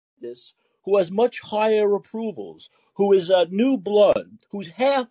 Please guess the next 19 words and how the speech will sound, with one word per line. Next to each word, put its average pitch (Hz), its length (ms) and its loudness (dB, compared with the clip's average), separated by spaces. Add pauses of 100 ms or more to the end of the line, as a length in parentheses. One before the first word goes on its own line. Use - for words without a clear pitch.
(120)
the 170 400 -10
age 202 580 -2
of 139 120 -6
Biden 175 680 -4
and 160 160 -10
Trump? 214 420 -6 (2250)
Why 180 560 2 (280)
take - 280 -2
a 175 120 -4
chance 139 760 -2
on 156 160 -8
someone 175 380 -4
like 147 160 -6
Donald 120 320 -8
Trump? 90 300 -18 (520)
Well, 127 400 0 (500)
we 175 140 0
know 262 180 6
why, 113 420 -6